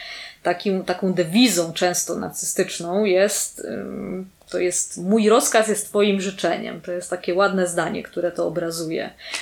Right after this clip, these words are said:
O, czasami jak, y, dla osób zainteresowanych, to jest popularne, enneagramem, no to przy-, takim przykładem skrajnym, no to byłaby na przykład trójka albo ósemka, to się wiąże. Y, no, często narcyzm wiąże się też w pewnym stopniu z psychopatią.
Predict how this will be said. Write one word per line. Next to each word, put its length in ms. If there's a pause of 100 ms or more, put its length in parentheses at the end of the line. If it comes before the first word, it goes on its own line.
(120)
O, 60
czasami 400
jak, 240 (280)
y, 300 (100)
dla 120
osób 280 (200)
zainteresowanych, 1080
to 60
jest 200 (280)
popularne, 560
enneagramem, 800
no 80
to 160
przy-, 200
takim 160
przykładem 520
skrajnym, 500
no 60
to 140
byłaby 440
na 100
przykład 440
trójka 400
albo 240
ósemka, 560
to 100
się 180
wiąże. 500 (380)
Y, 200
no, 140
często 300
narcyzm 540
wiąże 320
się 140
też 180
w 60
pewnym 260
stopniu 320
z 60
psychopatią. 720